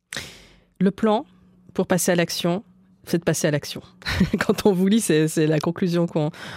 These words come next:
qu'on en tire. Et là, typique, par exemple, euh, dans le cadre du, du travail, ça commence par compter ses heures.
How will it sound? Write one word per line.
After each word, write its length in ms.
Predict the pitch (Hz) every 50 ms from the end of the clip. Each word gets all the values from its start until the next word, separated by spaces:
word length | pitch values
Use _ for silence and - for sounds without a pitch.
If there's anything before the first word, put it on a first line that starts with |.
| - - -
qu'on 180 | - 185 175 165
en 100 | 151 147
tire. 340 | - - - 202 233 262 240 - - - - - -
Et 60 | 147
là, 140 | 160 175 175
typique, 360 | - - 151 - - 208 -
par 160 | - 170 147 147
exemple, 500 | 143 139 139 151 165 185 202 - - -
euh, 320 | 147 147 143 143 147 147
dans 100 | 147 156
le 80 | 147 147
cadre 300 | - 160 151 151 - 151
du, 300 | 156 147 143 143 143 143
du 120 | 143 147
travail, 500 | - - - 143 147 160 180 208 226 240 233 - - - - - -
ça 160 | - - 151
commence 280 | - 160 160 170 185 -
par 160 | - - -
compter 240 | - 175 170 - 202
ses 300 | - - 175 165 160 151
heures. 240 | 143 - - -